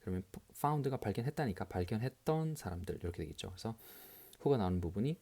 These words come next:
who 앞에 사람 있으면 하는, 하고 있는, 했던, 할. 여기는 found가 했다라는 말이니까 했던이 되겠네요.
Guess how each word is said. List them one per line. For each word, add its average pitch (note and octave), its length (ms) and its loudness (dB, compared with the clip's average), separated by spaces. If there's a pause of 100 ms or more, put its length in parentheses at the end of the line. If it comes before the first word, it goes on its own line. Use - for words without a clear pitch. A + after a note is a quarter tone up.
(420)
who D#3 160 6
앞에 A#2+ 160 2
사람 A#2 240 0
있으면 A2+ 320 0
하는, C3+ 500 0
하고 B2+ 280 0
있는, A2+ 200 4
했던, B2+ 340 -2
할. G2 220 -4 (320)
여기는 G#2 220 4
found가 G#2+ 400 2
했다라는 C3 420 2
말이니까 F#2 580 -2 (100)
했던이 C3+ 300 0
되겠네요. - 380 -6